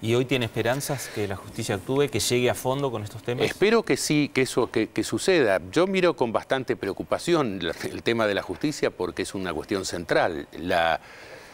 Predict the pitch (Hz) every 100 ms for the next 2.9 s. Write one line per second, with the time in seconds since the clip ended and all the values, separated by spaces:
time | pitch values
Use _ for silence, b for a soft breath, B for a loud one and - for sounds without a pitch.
0 | B B - 73 69 - - - - -
1 | 139 - 113 - 98 123 117 87 82 82
2 | 82 82 92 - 107 - 110 104